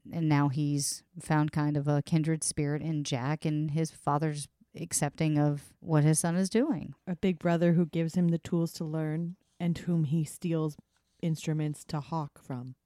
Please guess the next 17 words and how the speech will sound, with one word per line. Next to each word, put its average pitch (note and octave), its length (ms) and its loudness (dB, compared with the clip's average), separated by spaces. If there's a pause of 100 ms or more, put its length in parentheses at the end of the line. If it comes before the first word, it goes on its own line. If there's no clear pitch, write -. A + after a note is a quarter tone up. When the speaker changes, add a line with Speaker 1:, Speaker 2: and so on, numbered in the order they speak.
(160)
Speaker 1:
Don't G#3+ 240 4
we A3 120 4
all E3+ 160 6
need E3+ 180 4
that E3 180 2
sibling D#3+ 460 2
to D#3+ 300 4 (340)
<laughs> - 380 -4
steal D3+ 300 2
from? D#3 440 0 (360)
Speaker 2:
I'm A4+ 140 4
sorry. C4+ 420 2
That C#4+ 280 0
just G4 240 -4
still D4 680 2
irks B3 360 -2
me. F#3+ 360 -4